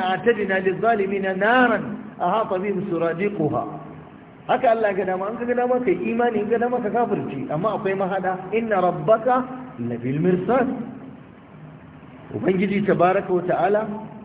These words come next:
ya yi tanadi ga wannan rana. Malamai suke cewa kaskanci, iya kaskanci da bawa zai gamu da shi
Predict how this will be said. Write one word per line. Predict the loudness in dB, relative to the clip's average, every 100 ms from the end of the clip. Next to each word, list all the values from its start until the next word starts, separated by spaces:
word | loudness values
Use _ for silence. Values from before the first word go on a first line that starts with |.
| -18 -20 -20 -20 -20 -20 -20 -16 -2
ya | 4 6
yi | 6 4
tanadi | 4 4 0 -2 -2
ga | -2
wannan | -2 -2 0
rana. | 0 0 -2 -6 -14 -16 -16 -6
Malamai | -2 0 0 0
suke | 0 -2
cewa | 0 0 0 0
kaskanci, | -2 0 0 0 -2 -8 -6
iya | 2 2
kaskanci | 4 -2 -4 -6 -4
da | -2
bawa | 0 0 0
zai | -2
gamu | -4 -4 -6
da |
shi | -6 -8